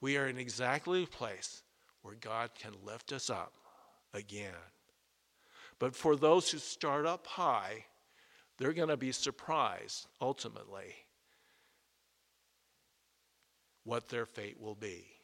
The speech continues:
Don't go there. And likewise, uh,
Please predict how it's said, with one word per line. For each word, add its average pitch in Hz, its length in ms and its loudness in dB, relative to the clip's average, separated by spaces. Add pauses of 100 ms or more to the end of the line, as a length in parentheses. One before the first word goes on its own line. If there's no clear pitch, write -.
(1040)
Don't 110 280 -2
go 113 240 2
there. 92 260 -8 (3500)
And 131 160 -4
likewise, 143 760 4
uh, 127 240 4